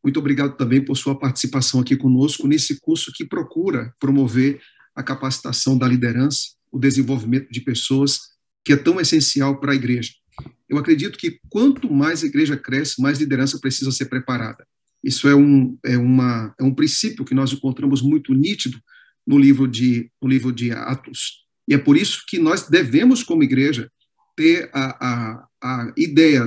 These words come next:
ter a, o conhecimento, a informação de que o treinamento precisa fazer parte do nosso estilo de vida como igreja.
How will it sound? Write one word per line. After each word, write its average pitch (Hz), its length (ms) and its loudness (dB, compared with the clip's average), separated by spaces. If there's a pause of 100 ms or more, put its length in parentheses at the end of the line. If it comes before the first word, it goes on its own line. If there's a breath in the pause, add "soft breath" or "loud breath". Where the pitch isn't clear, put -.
(140)
ter 139 180 2
a, 127 140 -2
o 135 100 -4
conhecimento, 151 720 0
a 127 40 0
informação 143 600 -4
de 117 140 -2
que 135 320 -2 (300 loud breath)
o 151 120 0
treinamento 180 600 0
precisa 160 340 -2
fazer 139 300 -4
parte 156 260 -8
do 143 60 2
nosso 143 220 0
estilo 151 220 -2
de 143 120 2
vida 135 180 2
como 123 220 -2
igreja. - 320 -10